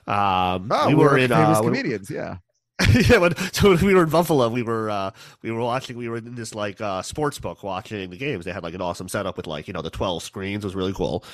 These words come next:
Speaker 1: Um, and we're sitting next to these guys, and he's, like, trying to talk to us, and he's like,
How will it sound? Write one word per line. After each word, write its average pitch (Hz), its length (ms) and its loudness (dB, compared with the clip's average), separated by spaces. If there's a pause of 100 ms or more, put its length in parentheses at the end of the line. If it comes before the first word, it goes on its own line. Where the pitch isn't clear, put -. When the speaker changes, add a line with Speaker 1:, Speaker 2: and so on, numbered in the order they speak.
(240)
Speaker 1:
Um, 87 380 -2
and 98 60 -4
we're 101 80 -4
sitting 113 220 -4
next 95 160 -6
to 104 40 -12
these 98 140 -8
guys, 185 260 0
and 113 100 -2
he's, 107 220 -6
like, 98 380 -4
trying 104 200 -8
to - 80 -16
talk 143 220 -4
to 139 80 -2
us, 117 280 -2
and 101 100 -10
he's 95 120 -12
like, 95 320 -6